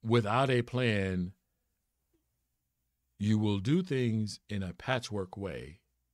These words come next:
that eventually will stop working because the original concept and idea is no longer valid.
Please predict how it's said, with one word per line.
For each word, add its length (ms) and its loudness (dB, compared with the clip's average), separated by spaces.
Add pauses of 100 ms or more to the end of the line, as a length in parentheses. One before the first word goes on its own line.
(1500)
that 240 0
eventually 840 0
will 220 -4
stop 380 -6
working 340 -12 (3000)
because 360 0
the 160 -2
original 480 0
concept 640 -4
and 80 -4
idea 760 -6 (1000)
is 180 0
no 160 2
longer 460 -2
valid. 400 -10